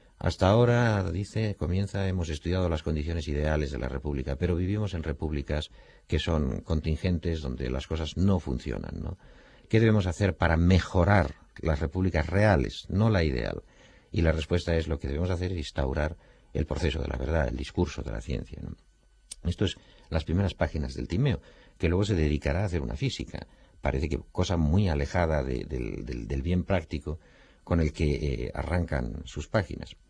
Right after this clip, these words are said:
Pues bien, esto era lo segundo que quería yo enfatizar. Esta prioridad de la praxis sobre la teoría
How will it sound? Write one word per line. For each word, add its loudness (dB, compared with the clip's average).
Pues 2
bien, 6
esto 0
era 4
lo 2
segundo 2
que 0
quería 0
yo 0
enfatizar. -4
Esta -2
prioridad 0
de 0
la 0
praxis -2
sobre -8
la -6
teoría -2